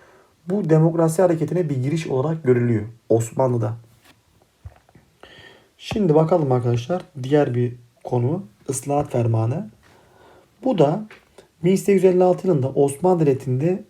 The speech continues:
ıslahat fermanının ilan edilmesi sebebi şu. Bu ferman ile Osmanlı topraklarında yaşayan gayrimüslimlere bazı haklar verildi diyor. Tanzimatta memnun olmayanlar, tanzimatta umduğunu bulamayan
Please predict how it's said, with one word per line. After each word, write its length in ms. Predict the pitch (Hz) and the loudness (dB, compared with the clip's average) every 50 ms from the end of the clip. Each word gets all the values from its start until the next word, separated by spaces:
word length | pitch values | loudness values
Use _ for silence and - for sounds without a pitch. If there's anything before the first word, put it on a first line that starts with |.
| - | -8
ıslahat 480 | 160 143 - - 170 165 175 175 175 - | -8 -8 -4 0 2 2 2 2 0 -2
fermanının 540 | 165 156 151 147 147 147 147 147 147 147 151 | -2 0 0 0 0 0 0 0 0 0 0
ilan 240 | 151 147 156 156 143 | 0 0 0 0 -2
edilmesi 260 | 135 139 139 135 - | -2 -6 -6 -6 -4
sebebi 280 | - 139 143 143 180 | -2 -2 -2 -2 -2
şu. 340 | 160 - - - 135 151 190 - _ _ _ _ _ - - - - - - - _ _ _ _ 185 | -8 -6 -4 -2 -2 -2 -2 -6 _ _ _ _ _ -20 -20 -20 -20 -20 -20 -20 _ _ _ _ -6
Bu 140 | 185 220 214 | -4 -2 0
ferman 400 | - 202 190 180 175 185 190 185 | 4 6 6 6 6 4 2 2
ile 160 | 165 143 147 | 2 2 2
Osmanlı 460 | 151 151 147 147 - 170 185 190 170 | 2 0 0 0 0 -2 -2 0 0
topraklarında 600 | - 165 151 156 151 147 - 143 135 127 123 123 | 0 -2 0 0 0 0 0 0 0 0 0 0
yaşayan 460 | 135 160 170 160 160 - 127 135 156 180 196 - _ _ _ - | 0 0 0 0 -2 -4 -4 -4 -6 -8 -12 -16 _ _ _ -14
gayrimüslimlere 960 | 143 131 127 147 165 180 175 160 147 139 135 - - 143 131 135 156 165 147 147 | -10 -2 2 4 6 6 4 4 2 -2 -4 -8 -6 -4 -2 -2 -2 -2 -2 0
bazı 280 | 151 156 151 147 151 | 0 0 0 0 0
haklar 260 | 151 151 156 156 151 | -2 0 0 0 2
verildi 320 | 139 135 127 120 120 117 117 | 2 2 2 2 2 0 0
diyor. 200 | 131 151 170 208 214 - _ _ _ _ _ - _ _ _ _ _ _ _ - | 0 -2 -2 -4 -6 -12 _ _ _ _ _ -20 _ _ _ _ _ _ _ -10
Tanzimatta 1080 | - 143 143 147 147 143 147 165 165 165 165 165 160 - - - 185 196 214 233 254 _ _ _ _ _ _ _ _ _ - | -4 0 2 2 2 2 0 0 2 4 4 2 2 -2 -2 0 0 0 0 -4 -8 _ _ _ _ _ _ _ _ _ -10
memnun 800 | 143 127 131 135 139 143 147 156 156 151 151 165 190 185 180 - - | -6 -4 -4 -2 0 0 0 2 2 2 2 2 0 0 -2 -2 0
olmayanlar, 760 | 160 165 180 170 147 131 123 117 110 104 101 95 - - - _ _ _ _ _ _ _ _ _ _ _ _ - | 2 4 4 4 2 2 2 0 -2 -2 -4 -8 -10 -12 -18 _ _ _ _ _ _ _ _ _ _ _ _ -14
tanzimatta 960 | - - 123 127 127 123 135 139 139 139 135 135 - - 175 185 202 214 214 - _ _ _ _ _ _ _ _ _ _ _ - | -6 -4 -4 -4 -4 -4 -4 -4 -2 -2 -2 -2 0 0 0 0 0 -2 -8 -16 _ _ _ _ _ _ _ _ _ _ _ -2
umduğunu 560 | 160 147 147 147 143 135 151 156 165 180 156 | 0 0 2 0 0 2 2 4 4 2 4
bulamayan 500 | 135 139 143 151 147 139 131 123 113 | 4 2 2 2 2 0 0 -2 -2